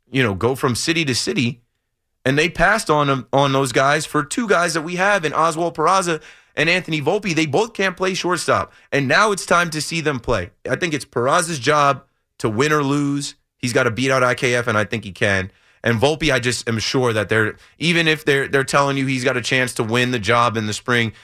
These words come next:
they're gonna start him in triple A. They're gonna give him some more seasoning, some more triple A at-bats.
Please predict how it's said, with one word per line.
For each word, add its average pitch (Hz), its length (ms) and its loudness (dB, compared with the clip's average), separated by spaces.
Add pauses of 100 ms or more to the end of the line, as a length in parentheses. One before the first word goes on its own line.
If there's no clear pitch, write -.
(140)
they're 156 100 0
gonna 147 160 0
start 123 300 0
him 110 120 -2
in 98 80 -6
triple 90 300 -8
A. 78 120 -8 (440)
They're 123 120 0
gonna 127 160 0
give 113 180 -2
him 107 160 -2
some 107 160 -4
more 101 380 0
seasoning, 98 640 -6
some 104 160 -6
more 104 200 0
triple 101 300 -4
A 95 200 0
at-bats. 90 580 -8